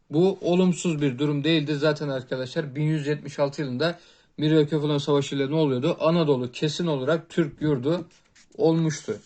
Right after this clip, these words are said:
Üçüncü sorumuz, aşağıdaki uygulamalardan hangisinde yaşanan artış Osmanlı Devleti'nin nakit ihtiyacının doğrudan arttığını gösterir? Hangisinde yaşanan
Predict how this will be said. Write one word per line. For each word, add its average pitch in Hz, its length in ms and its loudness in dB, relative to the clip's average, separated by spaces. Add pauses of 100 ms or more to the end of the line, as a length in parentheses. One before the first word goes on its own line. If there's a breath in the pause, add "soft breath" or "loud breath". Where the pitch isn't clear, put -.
(420)
Üçüncü 196 380 2
sorumuz, 160 500 0 (340 soft breath)
aşağıdaki 190 520 2
uygulamalardan 165 760 4
hangisinde 175 600 4
yaşanan 143 640 4
artış 151 640 0 (320 soft breath)
Osmanlı 190 540 2
Devleti'nin 147 580 0
nakit 156 440 2
ihtiyacının 143 800 2 (420 soft breath)
doğrudan 160 560 6
arttığını 156 480 0
gösterir? 139 480 0
Hangisinde 180 640 2
yaşanan 131 580 -2